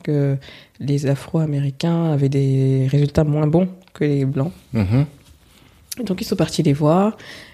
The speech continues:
Speaker 1: leur demander comment ils se sentent et tout, et cetera. Et c'est comme ça qu'ils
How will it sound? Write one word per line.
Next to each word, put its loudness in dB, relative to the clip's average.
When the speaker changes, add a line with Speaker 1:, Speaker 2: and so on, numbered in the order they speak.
Speaker 1:
leur 0
demander -2
comment -6
ils -6
se -8
sentent 0
et -4
tout, -4
et -2
cetera. -4
Et -2
c'est -6
comme 0
ça 2
qu'ils -4